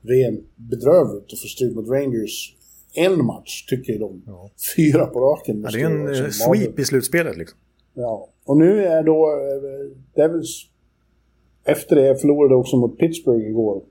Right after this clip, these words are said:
Speaker 1: En väldigt märklig match. <laughs> Där de låg under med sex noll inför tredje och sen nästan kom tillbaka. Så fick
Speaker 2: Ja,
Speaker 1: slut
Speaker 2: just
Speaker 1: med
Speaker 2: det. Det blev
Speaker 1: sju sex.
Speaker 2: sju sex, ja.
Speaker 1: <laughs>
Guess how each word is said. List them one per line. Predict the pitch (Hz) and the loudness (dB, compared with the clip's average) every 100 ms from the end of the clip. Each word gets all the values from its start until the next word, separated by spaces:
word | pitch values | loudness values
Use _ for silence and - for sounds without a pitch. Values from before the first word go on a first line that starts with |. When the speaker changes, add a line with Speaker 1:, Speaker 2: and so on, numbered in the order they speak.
| - 117 117 120 | -20 -20 -16 -12
Speaker 1:
En | 117 113 | -12 -6
väldigt | 113 131 156 123 | 2 2 2 -2
märklig | 110 117 - 113 | 0 -2 -2 -2
match. | 107 - - - - | -2 -6 -16 -16 -2
<laughs> | 165 - - _ - 170 - | -2 -2 -10 _ -20 -8 2
Där | |
de | 139 123 | 4 6
låg | 127 127 | 4 4
under | 139 131 | 4 4
med | 113 110 | 2 0
sex | - 131 - | 0 0 0
noll | 151 160 127 | 2 2 2
inför | 113 110 | 0 -2
tredje | 127 135 127 | 2 2 2
och | |
sen | 135 123 | 2 2
nästan | 131 135 - 127 | 2 0 -2 0
kom | 127 107 | 0 -2
tillbaka. | 110 160 - - | 0 0 0 -6
Så | 104 | -14
fick | 113 | -10
Speaker 2:
Ja, | 117 | -2
Speaker 1:
slut | 123 | 0
Speaker 2:
just | 185 - | 0 -2
Speaker 1:
med | 107 | 0
Speaker 2:
det. | |
Det | 127 | 0
blev | 123 | 0
Speaker 1:
sju | |
sex. | 156 156 - | -2 -2 -4
Speaker 2:
sju | 175 127 | -4 -4
sex, | - - - | -8 -8 -10
ja. | 90 101 147 _ _ _ - | -10 -10 -10 _ _ _ -4
Speaker 1:
<laughs> | 165 | -4